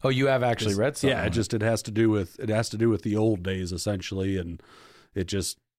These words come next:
Speaker 2: you know, what if you had to get on a train and, and take the, take the, your animal back to Cleveland or something, and some big whitetail you had, you know, it's gonna, it's gonna be there sixty days later than the guy that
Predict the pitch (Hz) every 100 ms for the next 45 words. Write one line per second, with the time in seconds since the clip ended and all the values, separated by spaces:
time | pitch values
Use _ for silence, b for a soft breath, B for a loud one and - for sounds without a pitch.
0 | _ - 95 98 107 117 127 120 113 120
1 | 113 110 95 110 107 127 110 98 95 92
2 | 95 - 107 - 98 92 - - 110 -
3 | 92 90 85 - b b b b b b
4 | 101 104 113 113 98 95 101 - 92 -
5 | 127 127 104 98 90 92 101 98 101 101
6 | 101 98 95 101 87 113 - 107 92 90
7 | 92 95 95 95 98 98 - 101 - 101
8 | 90 - - _ 101 - 104 90 85 90
9 | 107 120 87 87 - 104 - 98 95 95
10 | 90 98 107 101 90 87 85 92 92 90